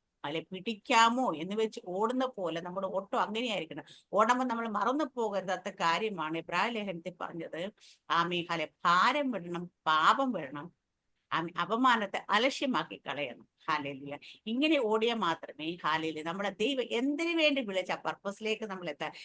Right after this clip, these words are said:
അതിന് ചിലതൊക്കെ നമ്മൾ ചപ്പെന്ന്, ആ, അല്ല, ചവറെന്ന് എണ്ണി എന്ന് മാത്രമല്ല, ഇന്ന് ഓരോ ദിവസം അങ്ങനെ എണ്ണണം.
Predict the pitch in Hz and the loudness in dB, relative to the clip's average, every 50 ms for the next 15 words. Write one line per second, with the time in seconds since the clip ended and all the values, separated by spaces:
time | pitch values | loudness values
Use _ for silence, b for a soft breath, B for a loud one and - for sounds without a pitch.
0 | B B - 214 233 247 254 277 247 247 254 254 254 254 262 262 254 254 254 262 | B B 0 2 2 0 0 2 2 2 2 0 0 0 0 2 2 0 4 2
1 | 247 226 - - - 277 262 247 240 214 214 - - - - - - 190 208 208 | 2 2 2 0 0 0 0 0 -4 -6 -6 -8 -12 -18 -6 2 6 6 6 8
2 | 196 190 196 202 214 - - 202 190 233 277 294 294 269 254 240 196 196 208 226 | 6 4 4 4 0 4 4 4 6 8 6 6 6 6 4 2 4 4 4 6
3 | 254 277 359 381 330 285 254 254 226 190 180 180 - - 165 170 165 170 185 - | 6 4 4 4 4 4 4 6 6 6 6 6 2 -2 0 0 2 2 0 0
4 | - - 254 254 269 294 320 320 277 240 254 285 330 359 359 381 277 247 247 269 | 0 0 4 4 6 8 8 8 8 8 8 8 8 8 6 4 6 8 8 6
5 | 285 269 311 269 285 294 262 - 214 208 226 247 269 214 175 - - _ _ | 8 6 6 4 4 4 2 2 2 2 6 6 6 6 6 2 2 _ _